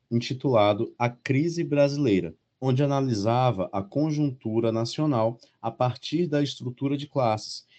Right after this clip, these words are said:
e criticou duramente o partido por vê-lo acomodado na ilusão de um processo eleitoral limpo que eles achavam que não refletiria os interesses da burguesia brasileira.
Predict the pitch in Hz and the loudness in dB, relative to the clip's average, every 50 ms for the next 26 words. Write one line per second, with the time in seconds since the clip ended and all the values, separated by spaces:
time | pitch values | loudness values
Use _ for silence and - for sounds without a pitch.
0 | _ _ - 107 98 101 - 113 117 113 - - - - - 123 117 117 113 101 | _ _ -10 -10 -8 -6 -4 -4 -4 -4 -4 -10 -10 -6 -2 0 0 0 0 -2
1 | 101 117 143 170 170 156 139 120 117 120 120 - 113 98 113 110 104 - - - | -2 0 0 0 0 0 2 2 2 0 0 -2 -4 -2 -2 -4 -4 -4 -8 -6
2 | - 113 113 120 131 127 - 123 127 127 117 110 113 123 127 135 139 143 - - | -4 -2 -2 -2 -4 -6 -2 -2 0 0 0 0 0 2 2 2 2 0 -2 -2
3 | 131 143 - - 156 165 175 165 143 131 120 120 123 123 123 139 131 - 120 127 | -4 -4 -4 -4 -2 0 0 0 2 4 4 4 4 2 2 -2 -6 -6 -4 -2
4 | 131 135 135 139 131 117 127 127 135 131 135 139 131 131 131 131 127 131 - - | 0 0 0 0 0 0 0 0 0 0 -2 -4 -4 -2 -2 -2 -2 -2 -2 0
5 | 120 117 117 117 - 127 113 110 110 113 - - 135 131 127 117 120 123 120 113 | 2 2 2 0 -2 -2 -2 0 -2 -4 -4 -4 -4 0 0 0 2 2 0 0
6 | 117 127 151 160 151 - 98 98 - _ _ - - _ - - 139 135 135 135 | 0 0 0 -2 -4 -6 -10 -12 -12 _ _ -20 -20 _ -4 0 0 0 0 0
7 | 135 143 147 170 - - - 127 117 117 117 120 123 123 - 127 120 113 120 143 | 0 0 -2 -2 -2 -2 0 2 4 4 2 2 -2 -4 -2 0 2 2 2 0
8 | 170 170 165 - - 156 143 - - 143 131 123 113 107 107 107 113 - _ _ | 0 -2 -4 -4 -4 -6 -6 -4 -4 -2 -2 -2 0 -2 -2 -2 -4 -6 _ _
9 | _ _ _ _ - 113 113 117 127 127 131 147 123 110 104 104 101 - - 113 | _ _ _ _ -6 -4 -2 0 0 0 2 4 4 4 4 2 0 0 0 0
10 | 104 110 117 113 110 120 117 110 107 110 110 98 101 110 110 113 123 127 117 95 | 0 2 0 -2 2 4 2 4 2 0 -2 0 0 0 0 0 0 0 0 0
11 | 87 - | 0 -2